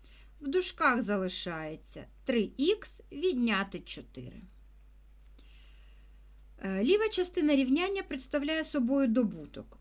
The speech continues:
Добуток дорівнює нулю, коли хоча б один з множників дорівнює нулю. Отже, ми в результаті отримаємо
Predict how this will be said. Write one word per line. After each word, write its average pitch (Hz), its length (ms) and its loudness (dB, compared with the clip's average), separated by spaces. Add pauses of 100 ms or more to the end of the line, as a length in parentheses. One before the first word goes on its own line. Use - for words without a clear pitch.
Добуток 277 680 0
дорівнює 185 640 2
нулю, 202 400 0 (220)
коли 311 440 2
хоча 339 600 -2
б 359 40 -4 (160)
один 254 640 2
з 180 160 -10
множників 190 840 0 (240)
дорівнює 233 1120 0
нулю. 165 440 -6 (520)
Отже, 440 340 -2 (120)
ми 403 100 0
в 285 60 -2
результаті 269 720 -2
отримаємо 247 840 0